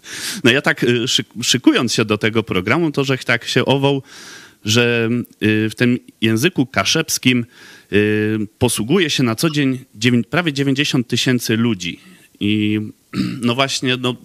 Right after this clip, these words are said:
jednak to obejmuje, jakbym mógł poprosić teraz mapę Polski właśnie z takimi różnymi dialektami, y, i żebyśmy mogli zobaczyć, jaki obszar obejmuje właśnie język kaszepski.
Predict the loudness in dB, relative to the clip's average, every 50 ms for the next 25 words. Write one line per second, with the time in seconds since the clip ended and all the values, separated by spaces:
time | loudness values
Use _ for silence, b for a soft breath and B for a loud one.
0 | -4 -2 0 0 2 0 -2 0 0 0 0 2 2 0 0 0 0 0 0 0
1 | -2 -2 0 -2 -2 -2 0 0 0 0 0 0 -2 -2 0 -4 -4 0 0 0
2 | 0 0 -2 -2 -4 -2 -2 -2 0 0 -2 -2 -6 B B B B B B B
3 | B 0 2 2 2 0 0 -2 -2 0 0 -2 -2 0 -2 -4 -6 -4 -4 -2
4 | -2 0 -2 -2 -2 -4 -4 -4 -4 -6 -4 -2 0 0 0 -2 -2 0 0 0
5 | 0 0 0 0 0 2 2 0 -4 0 0 2 2 2 2 0 0 -2 -2 -2
6 | 0 0 0 0 0 0 0 0 0 -2 -2 -4 -6 B B B B B B B
7 | B B 0 0 2 2 0 0 -2 0 -2 0 0 2 2 2 0 0 0 0
8 | 0 0 0 -2 -2 -2 -2 -2 0 0 -2 0 0 -2 0 0 0 0 0 0
9 | -2 0 0 -2 -2 -2 -2 2 2 2 2 2 0 0 0 0 0 -2 -2 -2
10 | -2 0 2 2 2 2 0 -2 -4 -2 -2 0 0 0 0 -2 -2 -8 -8 -2
11 | -2 -2 -2